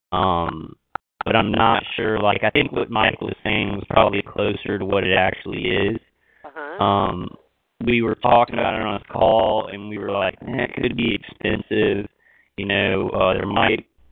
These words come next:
Speaker 1: might be a problem of insurance covering it," but that's what I'm gonna find out. You know, I'm gonna
Speaker 2: Good.
Speaker 1: really yeah, and if the insurance doesn't cover it,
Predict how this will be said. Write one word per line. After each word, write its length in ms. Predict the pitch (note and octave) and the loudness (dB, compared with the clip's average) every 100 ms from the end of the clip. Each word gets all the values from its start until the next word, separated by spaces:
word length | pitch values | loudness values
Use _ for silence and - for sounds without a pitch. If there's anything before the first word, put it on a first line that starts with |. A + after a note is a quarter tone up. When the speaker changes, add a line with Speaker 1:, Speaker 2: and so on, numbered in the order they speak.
| - - | -20 -4
Speaker 1:
might 240 | C3 B2+ - | 0 0 2
be 120 | A#2+ | -2
a 40 | |
problem 480 | A2+ A#2 A2 G#2 G#2 | 0 2 2 2 -2
of 220 | G2+ G2 - | -6 -6 -4
insurance 560 | A2 G#2+ - G#2+ G2+ - - | -4 -4 -4 -4 -4 -6 0
covering 440 | G#2+ A2 A2 G2+ | 0 2 -2 -2
it," 180 | G2 - | -4 -4
but 140 | G#2 F#2 | -6 0
that's 280 | A2 A2 - | 4 4 0
what 80 | G#2+ | -10
I'm 140 | G#2 G2+ | -8 -8
gonna 180 | - - | -10 -8
find 280 | F#2+ F2+ | -8 -6
out. 300 | G2+ G2+ - - _ _ - | -6 -8 -10 -16 _ _ -4
You 120 | F#2+ | 0
know, 80 | G#2+ | 2
I'm 160 | G2 | 0
gonna 360 | G2+ G2+ - - _ _ _ - | 0 0 -2 -4 _ _ _ -20
Speaker 2:
Good. 220 | - A3 B2+ | -10 -8 -6
Speaker 1:
really 640 | G2 - B2 - - C2 _ _ - - | 0 2 2 2 -4 -8 _ _ -20 -10
yeah, 300 | - - A2 - - - | -2 2 2 0 -6 -12
and 120 | C3 C#3 | -4 0
if 140 | C#3 | 0
the 80 | - - C#3 | -2 0 0
insurance 380 | C#3 - C3+ - | 0 -2 -2 0
doesn't 380 | B2+ A2+ - - | -2 -2 -8 0
cover 400 | C3 C#3+ C#3 G2+ | 0 2 0 0
it, 240 | G2+ G2+ | -2 -4